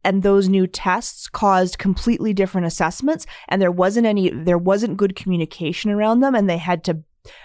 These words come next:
go backwards and, you know, be like, "Okay, look, we're starting from scratch doing that."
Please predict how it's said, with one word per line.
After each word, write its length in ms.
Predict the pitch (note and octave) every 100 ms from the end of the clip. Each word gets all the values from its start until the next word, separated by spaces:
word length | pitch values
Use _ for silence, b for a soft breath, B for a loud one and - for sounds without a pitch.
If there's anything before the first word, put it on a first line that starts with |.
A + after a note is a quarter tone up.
| -
go 220 | F#3 F#3+
backwards 720 | F3 F3 C3+ - A#3+ A#3+ B3 G3+
and, 140 | F3
you 80 | F3
know, 260 | E3 D#3+ -
be 80 | -
like, 120 | E3
"Okay, 260 | F3 - E3+
look, 220 | E3+ D#3
we're 60 | D#3
starting 340 | - F3 F3+
from 140 | E3+ E3+
scratch 400 | - E3+ - -
doing 260 | F#3+ F3
that." 240 | F3 D#3+